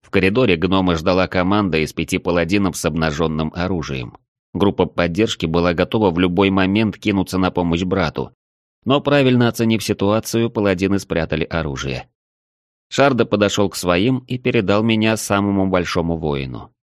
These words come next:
Тот закинул мою тушку на плечо, как трофей, который и выбросить жалко, и нести тяжело.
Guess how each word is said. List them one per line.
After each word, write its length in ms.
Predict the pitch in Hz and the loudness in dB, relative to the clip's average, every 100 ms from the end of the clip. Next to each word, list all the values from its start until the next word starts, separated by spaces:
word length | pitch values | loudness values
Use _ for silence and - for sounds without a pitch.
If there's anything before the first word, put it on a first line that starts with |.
| _ _ | _ _
Тот 200 | 92 82 | 0 2
закинул 460 | 92 90 101 92 | 0 2 2 2
мою 260 | 85 85 85 | 2 0 0
тушку 360 | - 85 - 82 | -2 -6 -4 -4
на 120 | 80 | -4
плечо, 400 | - 80 - 98 | -4 -4 -2 -2
как 260 | - - | -2 -4
трофей, 560 | - 78 78 - 101 - | -2 -2 0 -2 -2 -6
который 440 | - 98 - 135 120 | -8 -4 0 2 2
и 100 | 95 | 2
выбросить 480 | 90 107 107 101 90 | 2 0 0 0 0
жалко, 460 | 98 90 90 73 - | 0 2 0 -2 -6
и 120 | - | -4
нести 320 | 123 - 76 | -2 -2 -4
тяжело. 440 | 73 71 71 67 | -4 -6 -4 -6